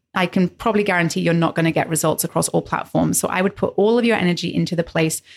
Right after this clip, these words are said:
where you like to be and where you know your clients are, okay? So there you have it, some really quick tips that you can start implementing on your social channels today.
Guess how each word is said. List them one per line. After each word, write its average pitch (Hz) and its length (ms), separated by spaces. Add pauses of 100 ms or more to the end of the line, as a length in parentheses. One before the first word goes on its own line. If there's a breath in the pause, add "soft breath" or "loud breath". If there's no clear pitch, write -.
(120 loud breath)
where 165 120
you 185 140
like 214 260
to - 80
be 190 240
and 175 120
where 170 100
you 160 100
know 160 380 (120)
your 160 120
clients 156 640
are, 151 340 (340)
okay? 170 460 (340)
So - 100
there 247 100
you 262 80
have 220 200
it, 220 100
some 202 180
really 208 200
quick - 480
tips - 420 (380 loud breath)
that - 80
you 190 100
can 196 140
start 196 260
implementing 180 540
on 175 180
your 175 80
social 165 600
channels 156 420
today. 165 480